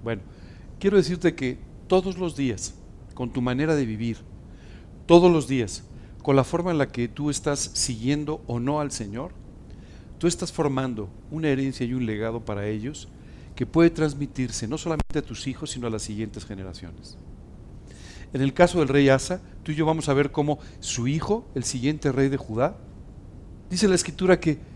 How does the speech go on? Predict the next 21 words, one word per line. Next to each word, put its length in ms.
siguió 360
al 80
Señor 320
también, 340
y 80
siguió 240
al 80
Señor 420
de 100
la 140
misma 320
forma, 360
dice 220
la 80
Biblia, 240
que 140
lo 80
había 200
hecho 180
su 120
padre. 260